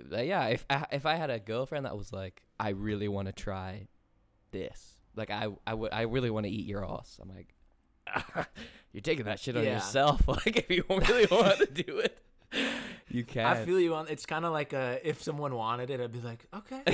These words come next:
Speaker 1: <laughs>
Speaker 2: enter at your own risk."
Speaker 1: Yeah,
Speaker 2: Like, I'm not
Speaker 1: exactly.
Speaker 2: gonna,
Speaker 1: But
Speaker 2: I'm
Speaker 1: I
Speaker 2: not
Speaker 1: wouldn't
Speaker 2: gonna,
Speaker 1: be like
Speaker 2: I'm not gonna fast all day just for this.
Speaker 1: <laughs>
Speaker 2: Like,
Speaker 1: Yeah, uh,
Speaker 2: no, I feel you, for relatively vanilla.
Speaker 1: Relati-, I mean, yeah,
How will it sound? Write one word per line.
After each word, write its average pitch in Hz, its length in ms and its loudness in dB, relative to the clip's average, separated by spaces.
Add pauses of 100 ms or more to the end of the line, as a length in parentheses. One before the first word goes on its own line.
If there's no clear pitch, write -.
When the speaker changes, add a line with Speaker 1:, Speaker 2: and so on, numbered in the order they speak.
(220)
Speaker 1:
<laughs> 247 120 8
Speaker 2:
enter 190 320 4
at 175 120 4
your 160 140 4
own 151 220 0
risk." 135 360 2
Speaker 1:
Yeah, 175 140 4
Speaker 2:
Like, 170 340 4
I'm 143 200 0
not 160 180 2
Speaker 1:
exactly. - 360 -4
Speaker 2:
gonna, 180 100 0 (640)
Speaker 1:
But 160 80 2
Speaker 2:
I'm 170 40 6
Speaker 1:
I - 40 6
Speaker 2:
not 180 60 8
Speaker 1:
wouldn't 190 180 4
Speaker 2:
gonna, 170 80 4
Speaker 1:
be 170 40 4
like 143 200 6
Speaker 2:
I'm 156 80 -2
not 151 180 2
gonna 156 180 -4
fast 131 500 0
all 131 300 0
day 117 360 -4
just - 280 4
for 117 140 -8
this. 135 560 0
Speaker 1:
<laughs> - 20 4
Speaker 2:
Like, 151 220 0 (2000)
Speaker 1:
Yeah, 123 340 0 (120)
uh, 110 440 -4 (360)
Speaker 2:
no, 143 320 4
I 147 140 4
feel 143 200 -4
you, 143 100 -4
for 175 280 -4
relatively 160 760 2
vanilla. 104 580 -8
Speaker 1:
Relati-, 160 420 4
I 139 80 0
mean, 131 300 -4
yeah, 110 220 -8